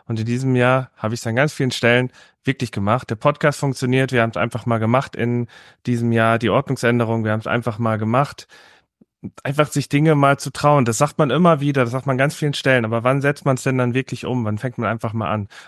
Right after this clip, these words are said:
Da hatte ich in diesem Jahr das Gefühl, war da ein sehr fruchtbarer Boden, auf dem viele Dinge einfach gut funktioniert haben. Deswegen ist mein Learning, sich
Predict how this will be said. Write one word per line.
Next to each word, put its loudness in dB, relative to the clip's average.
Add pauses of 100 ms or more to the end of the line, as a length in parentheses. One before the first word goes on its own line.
(120)
Da 2
hatte 0
ich -8
in -2
diesem -2
Jahr 4
das 0
Gefühl, 2 (500)
war 4
da 4
ein 2
sehr 4
fruchtbarer 0
Boden, 2 (400)
auf -8
dem 0
viele -4
Dinge 2
einfach -2
gut -2 (300)
funktioniert 0
haben. -4
Deswegen -2
ist -4
mein 0
Learning, 2 (160)
sich -18